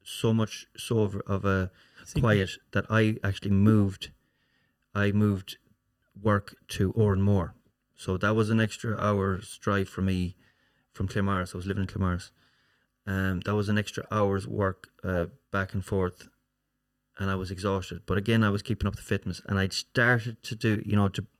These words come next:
Speaker 1: burn out again.
Speaker 2: Doing a
Speaker 1: So
Speaker 2: lot.
Speaker 1: that, that was, that was coming, that was coming. And I'd invited two friends over,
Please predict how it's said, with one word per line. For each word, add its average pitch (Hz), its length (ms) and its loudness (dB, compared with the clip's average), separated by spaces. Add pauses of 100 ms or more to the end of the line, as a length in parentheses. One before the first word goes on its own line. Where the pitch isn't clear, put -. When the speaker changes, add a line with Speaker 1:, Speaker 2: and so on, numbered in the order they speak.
(140)
Speaker 1:
burn 104 260 0
out 92 200 -4
again. 92 320 -4 (580)
Speaker 2:
Doing 135 240 4
a 127 60 2
Speaker 1:
So 127 120 2
Speaker 2:
lot. - 20 2
Speaker 1:
that, - 380 -4
that 113 160 2
was, 117 180 6
that 127 160 4
was 127 120 2
coming, 120 280 0
that 113 160 2
was 117 120 0
coming. 98 380 0 (1500)
And 107 160 2
I'd 104 140 2
invited 117 420 -2
two 131 140 0
friends 113 300 0
over, 95 500 0